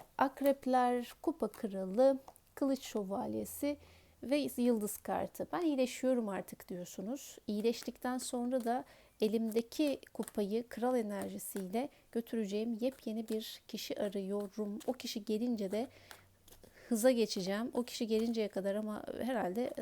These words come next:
asıl adam enerjisinden çok çıkmayı düşünmüyorsunuz.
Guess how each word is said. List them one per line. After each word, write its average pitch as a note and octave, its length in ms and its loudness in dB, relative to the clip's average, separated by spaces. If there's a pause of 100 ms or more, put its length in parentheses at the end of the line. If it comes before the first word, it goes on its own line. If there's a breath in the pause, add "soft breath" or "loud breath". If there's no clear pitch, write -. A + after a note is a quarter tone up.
asıl A#3 240 -4
adam G3+ 320 -2
enerjisinden G#3 440 -4
çok - 240 -10
çıkmayı A3 280 -6
düşünmüyorsunuz. G3+ 800 -6